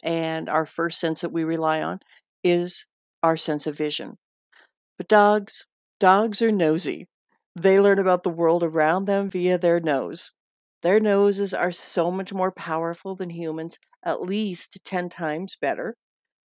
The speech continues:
and they use their noses to explore their world. For instance, when we're out walking,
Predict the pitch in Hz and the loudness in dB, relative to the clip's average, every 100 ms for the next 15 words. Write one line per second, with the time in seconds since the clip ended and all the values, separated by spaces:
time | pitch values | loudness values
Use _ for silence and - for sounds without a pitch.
0 | _ - 196 202 208 196 262 330 415 370 | _ -6 -4 -4 -8 -2 -2 0 0 0
1 | 349 240 180 175 175 175 - - 160 - | 0 0 0 -2 -4 -8 -10 -10 -6 -6
2 | - 165 156 151 147 147 147 139 78 69 | -4 0 0 2 -2 -2 -4 -6 -6 -10
3 | - _ _ _ _ _ - 165 151 151 | -16 _ _ _ _ _ -4 0 0 -2
4 | - 185 240 - 156 156 160 156 156 156 | -6 -6 -8 -10 -4 -4 -2 0 2 0
5 | 151 151 160 - 208 226 247 | 0 -2 -2 -6 -8 -6 -8